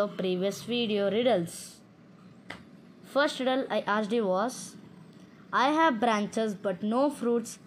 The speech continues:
trunks or leaves. What am I?" Answer is a bank. Second riddle I asked you was, "What has keys but can't open a single lock?" Answer is a piano.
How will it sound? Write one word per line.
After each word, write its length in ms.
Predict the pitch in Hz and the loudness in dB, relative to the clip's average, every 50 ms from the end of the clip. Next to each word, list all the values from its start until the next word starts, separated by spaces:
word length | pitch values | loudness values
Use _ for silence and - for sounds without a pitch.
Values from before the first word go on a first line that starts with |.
| - - - | -18 -8 -4
trunks 380 | 233 240 226 226 233 220 - - - - - - - | -2 0 0 0 -2 -4 -6 -12 -14 -16 -20 -14 -6
or 140 | - 208 233 254 | -2 0 2 2
leaves. 300 | 262 269 240 196 170 - - - - - - | 4 2 2 0 -2 -4 -10 -18 -20 -14 -6
What 240 | - 190 190 190 - 226 | -4 -4 -2 0 0 0
am 140 | 226 240 254 277 | 2 4 4 2
I?" 20 | 302 349 392 - - - - - - - - - - - - - - - 190 | 2 0 -2 -6 -12 -20 -20 -20 -20 -20 -20 -20 -20 -20 -18 -8 -2 0 0
Answer 260 | 202 196 - 226 220 208 214 | 0 2 2 0 2 2 2
is 100 | 196 226 254 | 2 2 2
a 0 | 214 | 4
bank. 420 | 247 277 254 196 170 170 - - - - - - - - - - - - - - - - - - - - - - - - - - | 4 4 4 4 2 -2 -4 -10 -20 -20 -20 -20 -20 -20 -20 -20 -20 -20 -20 -20 -20 -20 -20 -20 -20 -20 -20 -20 -20 -18 -8 -2
Second 340 | - 254 254 302 339 311 277 277 | -2 2 4 4 6 6 6 6
riddle 220 | 254 269 269 277 - - 220 | 6 6 4 4 4 2 2
I 20 | 202 - 185 196 | 2 2 2 2
asked 180 | 214 214 202 240 262 | 2 2 4 4 4
you 40 | 233 208 | 4 4
was, 280 | 196 202 226 302 294 - - - - - - - - - - - - - - - - - 208 233 | 4 4 4 2 0 -4 -10 -14 -18 -20 -20 -20 -20 -20 -20 -20 -20 -20 -20 -20 -10 0 4 8
"What 240 | 277 320 302 277 349 | 8 8 8 8 6
has 160 | 320 320 320 - - | 6 4 2 0 0
keys 240 | 269 269 269 233 208 202 | 0 2 2 2 2 2
but 180 | 240 226 220 - - | 2 2 2 2 4
can't 320 | 233 226 240 254 - - 220 | 6 6 6 6 4 2 0
open 280 | 202 190 208 220 214 214 214 | 0 2 2 2 2 2 0
a 20 | 214 | -2
single 360 | - 202 190 196 214 226 233 247 262 | -2 -2 0 2 2 4 6 8 8
lock?" 400 | 262 233 190 175 - - - - - - - - - - - - - - - - - - - - 190 | 8 8 8 4 0 -10 -18 -20 -20 -20 -20 -20 -20 -20 -20 -20 -20 -20 -20 -20 -16 -8 -4 -2 0
Answer 260 | 196 202 - 240 233 214 196 | 0 2 4 4 4 4 2
is 80 | 190 240 240 | 2 0 0
a 20 | 240 - | 2 4
piano. 320 | 285 294 285 269 226 180 | 6 6 6 6 4 2